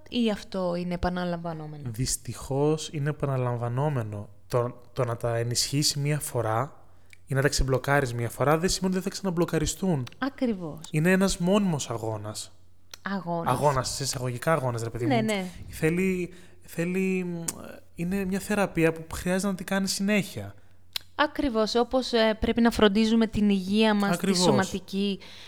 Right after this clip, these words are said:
Speaker 1: και να είμαστε υγιείς, να τρεφόμαστε σωστά, να κάνουμε σωστές επιλογές στη ζωή μας,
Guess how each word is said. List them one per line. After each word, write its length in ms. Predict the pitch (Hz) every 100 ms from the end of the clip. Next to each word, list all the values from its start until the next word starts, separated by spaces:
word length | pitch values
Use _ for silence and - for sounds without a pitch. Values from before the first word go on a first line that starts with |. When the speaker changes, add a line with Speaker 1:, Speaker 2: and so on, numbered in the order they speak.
| - -
Speaker 1:
και 200 | 220 202
να 380 | 202 196 190 196
είμαστε 360 | 214 208 208
υγιείς, 560 | 214 214 196 208 208 208
να 200 | 208 196
τρεφόμαστε 640 | 202 196 208 208 208 240
σωστά, 640 | 233 - 233 - 226 214 208
να 100 | 214
κάνουμε 320 | 269 269 254
σωστές 440 | - 220 - 214
επιλογές 300 | 196 202 196
στη 220 | 185 185 180
ζωή 280 | 185 196
μας, 300 | 220 339 -